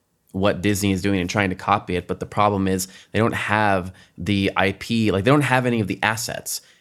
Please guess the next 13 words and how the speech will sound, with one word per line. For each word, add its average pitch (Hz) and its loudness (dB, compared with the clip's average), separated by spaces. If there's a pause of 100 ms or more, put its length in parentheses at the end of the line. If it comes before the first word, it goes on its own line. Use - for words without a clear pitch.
(140)
that, 92 0
that, 95 -2 (100)
that 104 -2
Disney 107 0
has 101 0
been 92 -2
building 90 -2
with 92 -4
the - -2
I 95 2
P 98 0
and 95 -2 (220)
the, 98 0